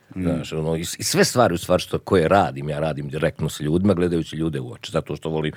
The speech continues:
Speaker 2: zato ja volim male svirke, a ne velike svirke, zato mogu da vidim ljude i njihove oči, gledam, fino, pričamo, razgovaramo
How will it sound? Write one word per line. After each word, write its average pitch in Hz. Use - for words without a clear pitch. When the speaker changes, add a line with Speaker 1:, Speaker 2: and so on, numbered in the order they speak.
Speaker 2:
zato 104
ja 110
volim 107
male 90
svirke, -
a 71
ne 80
velike 69
svirke, 80
zato 67
mogu 73
da 71
vidim 71
ljude 69
i 87
njihove 80
oči, -
gledam, 65
fino, 65
pričamo, 78
razgovaramo 76